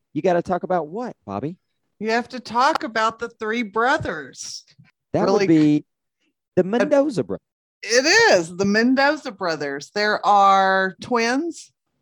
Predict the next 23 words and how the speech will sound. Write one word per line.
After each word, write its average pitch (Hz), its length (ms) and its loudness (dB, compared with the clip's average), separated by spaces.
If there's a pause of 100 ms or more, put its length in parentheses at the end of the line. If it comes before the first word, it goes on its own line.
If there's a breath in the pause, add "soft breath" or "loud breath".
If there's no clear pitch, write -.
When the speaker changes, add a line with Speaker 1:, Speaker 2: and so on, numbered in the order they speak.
(600)
Speaker 2:
Aiden, 226 560 -2 (260)
or 147 160 -2
no. 139 400 -8 (1200 soft breath)
Man, 190 460 2
I 196 140 2
don't 185 180 0
know 170 160 0
how 175 180 -4
their 160 160 -4
mother 156 540 -6
keeps 160 300 -10
them 160 180 -2
apart. 147 500 -2
I 151 200 2
would 170 320 -2
never 151 320 -4
say 147 260 -6
the 139 140 -10
correct 131 420 -4
name. 127 400 -2
<laughs> - 640 -4
I 190 60 -6
can't, - 320 -12